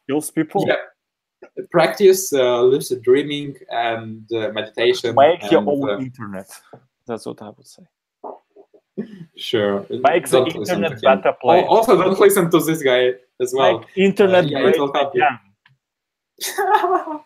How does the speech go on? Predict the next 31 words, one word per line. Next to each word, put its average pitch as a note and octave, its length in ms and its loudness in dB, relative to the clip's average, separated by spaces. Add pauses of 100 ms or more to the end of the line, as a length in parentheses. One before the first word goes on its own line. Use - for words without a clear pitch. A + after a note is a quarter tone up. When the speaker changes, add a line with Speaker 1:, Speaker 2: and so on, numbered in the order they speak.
Speaker 2:
Uh, A#3+ 1200 0
what's, E3 360 0
uh, C3+ 240 0
what's C#3 260 -2
wrong B2 220 -2
with A2 160 -6
Trump? G2 300 -10 (840)
Speaker 1:
Uh, G2+ 340 -8 (360)
I, A#2 440 0
I D3 40 2
don't F3+ 280 -4
refer D3+ 260 -2
to B2+ 140 -8
anyone. C3 300 -6
What A#2 180 -4
do B2 80 -12
you A#2 40 -10
think C#3 240 -14
I A#2 60 -8
am? B2+ 260 -8 (880)
Speaker 2:
You C3+ 200 -2
refer F#3+ 400 6
to F3+ 100 2
maga E3+ 500 2
or A#2 200 0
Make E3+ 280 0
America F#3 520 2
Great A2+ 360 -4
Again. G#2 440 -8 (360)
Come D#3 160 -6
on. A#2 340 0